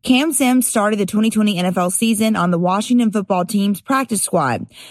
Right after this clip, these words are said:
but he wound up being the glue for Washington's wide receiver core during the team's drive for a playoff berth, in the view of position coach Drew Terrell.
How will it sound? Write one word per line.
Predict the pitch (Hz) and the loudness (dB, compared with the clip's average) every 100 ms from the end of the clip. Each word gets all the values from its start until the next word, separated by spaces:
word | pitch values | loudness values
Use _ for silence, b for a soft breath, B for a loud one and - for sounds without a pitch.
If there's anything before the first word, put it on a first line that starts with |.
| B | B
but | - 254 | 0 0
he | 247 339 | 2 2
wound | 285 262 254 | 2 2 0
up | 240 | 0
being | 214 208 214 | -2 0 0
the | 214 | 0
glue | 196 185 185 185 | 0 0 2 0
for | 185 220 | 0 0
Washington's | 185 175 214 202 196 190 | 0 0 -2 -2 0 0
wide | 185 170 170 | 0 0 0
receiver | 180 - 170 165 | -2 -2 -2 -2
core | 165 196 190 214 | -2 -2 0 0
during | 202 190 180 | 0 0 0
the | 160 | -2
team's | 165 214 233 208 | 0 2 2 0
drive | - 185 185 196 | 0 0 0 0
for | 185 | 0
a | 165 | -2
playoff | 175 190 175 185 | 0 0 0 0
berth, | 180 202 175 117 - B B B B | 0 2 0 -2 -12 B B B B
in | 202 | 2
the | 196 | 2
view | 175 226 294 | 4 2 2
of | 240 | 0
position | 247 226 233 | -2 0 0
coach | 226 214 233 - | 0 0 -2 -6
Drew | - 190 214 | -2 0 0
Terrell. | - 254 220 123 - | 0 0 2 0 -4